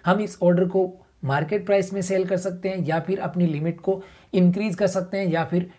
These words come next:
डिक्रीज कर सकते हैं। इसके अलावा दोस्तों आपको यहाँ पे कैंसिल का ऑप्शन भी दिया गया है,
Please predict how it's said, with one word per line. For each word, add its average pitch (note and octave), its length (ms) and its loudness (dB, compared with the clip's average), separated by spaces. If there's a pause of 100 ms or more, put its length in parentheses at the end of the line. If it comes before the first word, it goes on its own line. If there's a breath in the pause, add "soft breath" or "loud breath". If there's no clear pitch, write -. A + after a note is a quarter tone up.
(140)
डिक्रीज D3 420 0
कर B2 120 -4
सकते C3 320 -10
हैं। C#3 220 -10
इसके G3 220 0
अलावा B3+ 220 4
दोस्तों G#3+ 320 0
आपको F#3 200 0
यहाँ F3+ 120 0
पे F#3+ 120 2
कैंसिल F3+ 480 -2
का G3+ 120 2
ऑप्शन F#3+ 300 -4
भी F3+ 80 -2
दिया F3 200 2
गया F3 200 2
है, F3 140 -8